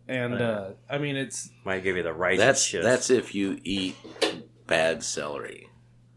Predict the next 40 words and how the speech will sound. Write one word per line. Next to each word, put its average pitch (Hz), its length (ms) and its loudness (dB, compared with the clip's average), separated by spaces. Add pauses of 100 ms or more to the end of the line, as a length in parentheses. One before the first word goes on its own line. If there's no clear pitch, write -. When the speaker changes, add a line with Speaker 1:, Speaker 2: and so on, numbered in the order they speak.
(560)
Speaker 3:
Like, 107 280 -6
good 123 200 2
celery 80 360 0
is - 120 -10
not 71 240 -10
like - 260 -16
that. - 260 -14
Speaker 1:
Yeah, 101 360 -2
and 139 140 -2
if 143 140 -2
you 170 80 0
take 156 260 0
celery 143 480 0
from 135 320 -4
its 123 420 -6
root 135 300 -4
crown 160 580 -4 (200)
and, 123 180 -4
like, 110 280 -4
peel 151 300 -2
it 160 80 2
a 160 60 -4
certain 165 320 -6
way, 165 220 -2
it - 80 -10
can - 160 -2
pull - 100 0
Speaker 3:
Mm-hmm. 139 60 2
Speaker 1:
all 131 120 0
those 113 200 -8
strings 123 340 -4
out 113 220 -2
of 101 100 -12
it. 101 200 -14
Speaker 3:
Yeah. 76 280 0 (100)
Speaker 2:
Ah, 110 640 -2
ten 101 200 -6
four. 98 320 -4 (100)
Speaker 1:
Hell 123 180 0
yeah. 117 360 0